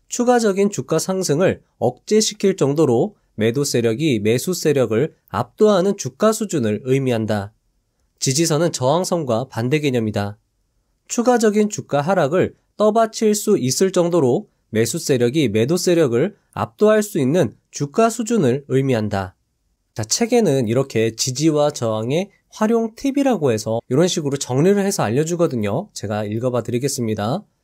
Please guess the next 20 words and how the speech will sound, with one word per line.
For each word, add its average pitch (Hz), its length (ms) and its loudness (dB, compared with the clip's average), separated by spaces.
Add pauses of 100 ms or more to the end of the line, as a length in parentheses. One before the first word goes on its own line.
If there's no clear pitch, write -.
(240)
저자는 135 540 0 (260)
이 165 260 0 (120)
활용 214 360 0
팁을 208 480 0 (240)
공식처럼 170 720 0
암기하지 123 460 -2
말고요. 120 500 0 (120)
이러한 156 340 2
경향이 139 440 -2
있다 202 440 0
정도로 175 560 2 (140)
이해를 151 480 0
하고 160 460 2 (120)
꼭 202 220 0
자신의 165 360 -2
것으로 165 320 0
만들고 147 720 2
그것을 127 380 -4
실천으로 214 580 0
해서 202 380 0